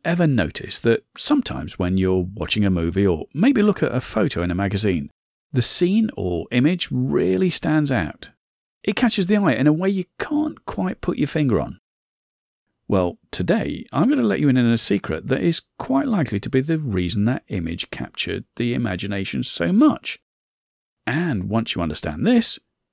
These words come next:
you'll see it being used everywhere. It's called the rule of thirds.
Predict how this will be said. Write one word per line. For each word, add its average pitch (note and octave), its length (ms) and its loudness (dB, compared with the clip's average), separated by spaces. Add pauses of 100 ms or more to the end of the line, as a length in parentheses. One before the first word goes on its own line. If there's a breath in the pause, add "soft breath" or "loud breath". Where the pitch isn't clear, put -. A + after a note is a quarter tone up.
you'll B3 240 0
see A2+ 200 2
it - 120 0
being A#2+ 180 6
used A#2+ 300 6
everywhere. E2 420 -2 (1080)
It's G#3+ 240 0
called A#3+ 420 0
the F3+ 200 4
rule C3+ 460 4
of B2 160 2
thirds. - 800 -4